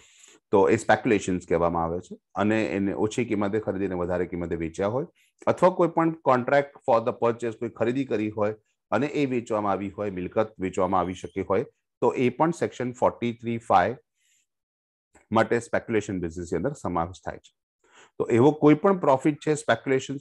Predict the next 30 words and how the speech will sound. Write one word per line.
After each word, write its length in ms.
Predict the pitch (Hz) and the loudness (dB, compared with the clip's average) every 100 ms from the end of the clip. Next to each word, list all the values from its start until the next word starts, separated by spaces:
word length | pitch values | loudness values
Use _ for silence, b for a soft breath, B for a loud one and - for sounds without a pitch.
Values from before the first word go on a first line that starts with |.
| - | -2
profit 280 | 104 123 113 | 0 0 -2
or 60 | 104 | 0
loss, 480 | 90 - - - _ _ _ - | 0 0 -8 -20 _ _ _ -4
that 120 | 110 | -4
is 60 | - - | -6 -4
treated 340 | 120 117 135 139 120 | -4 2 4 4 0
the 140 | 101 - | -2 0
separately 580 | 101 - 135 139 147 156 151 | -2 2 0 0 -4 -6 -2
from 220 | 120 110 - - | 0 0 -2 -8
each 420 | 131 147 - - 101 | -6 -6 -6 -2 0
other, 160 | 107 117 | 0 0
sorry, 180 | 95 95 104 | 0 0 -2
from 140 | 107 | -2
the 140 | 107 92 | 0 -2
other 120 | 98 117 | 0 -2
business 360 | 101 - 156 - _ _ _ 104 | -4 -8 -12 -12 _ _ _ 0
profession, 460 | 98 127 123 110 | 0 0 0 -2
because 380 | 92 92 104 113 - _ _ _ 87 | -2 4 6 6 2 _ _ _ -16
the 40 | |
speculation 760 | - 123 123 165 165 180 156 120 | -2 0 0 -2 -2 -2 -4 -2
business 320 | 123 127 131 - | -4 -6 -8 -4
loss 220 | 107 110 - - | 0 0 0 -4
can 140 | 110 110 | -4 -4
be 100 | 117 | -8
set 280 | - 107 98 | -4 -4 0
off 300 | 123 120 101 | 0 0 -8
against 240 | 98 101 113 | -6 -6 -8
the 100 | 117 | -6
speculative 580 | - 85 101 87 107 107 - 87 | -6 -4 -4 -2 -4 -6 -8 -6
business 240 | 87 104 | -4 -6